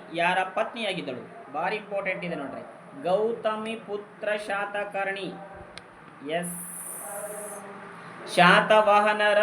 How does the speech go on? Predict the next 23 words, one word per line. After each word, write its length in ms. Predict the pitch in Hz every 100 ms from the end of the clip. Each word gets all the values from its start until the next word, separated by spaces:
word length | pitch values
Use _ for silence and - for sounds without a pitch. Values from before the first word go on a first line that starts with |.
| 226
ಪ್ರಸಿದ್ಧ 680 | - 175 175 175 214 - 214
ರಾಜನಾದ 880 | 214 170 185 190 208 202 196 190 165 - - - - - - - -
ಗೌತಮಿ 600 | 185 220 233 226 233 240
ಪುತ್ರ 340 | 220 220 220 214
ಶಾತಕರ್ಣಿ 760 | 196 196 202 190 190 190 202 180 - - - - - - - - - 131
ಯಾರ 320 | 147 175 220 226 226
ಪತ್ನಿಯಾಗಿದ್ದಳು? 1200 | 190 190 - 226 214 196 175 170 160 143 117 101 - - - - - - 160
ಇವರ 180 | 190 214
ಪತ್ನಿ 340 | 180 196 240
ಯಾರಂತ 220 | 220 214
ಕೇಳಿದ್ರೆ 340 | 226 208 196 170
ಅದು 80 |
ಪ್ರಶ್ನೆ 280 | 170 165 214
ಕೂಡ 120 | 202
ರಾಂಗ್ 240 | 202 190 185
ಇದೆ. 180 | 175 151
ಅದು 180 | 143
ಗೌತಮಿ 260 | 175 185 214
ಪುತ್ರ 220 | - -
ಶಾತಕರ್ಣಿ 440 | 196 190 185 185 175
ಅವರ 140 | 185
ಪತ್ನಿ 340 | 202 208 220
ಯಾರಂತ 200 | 214 214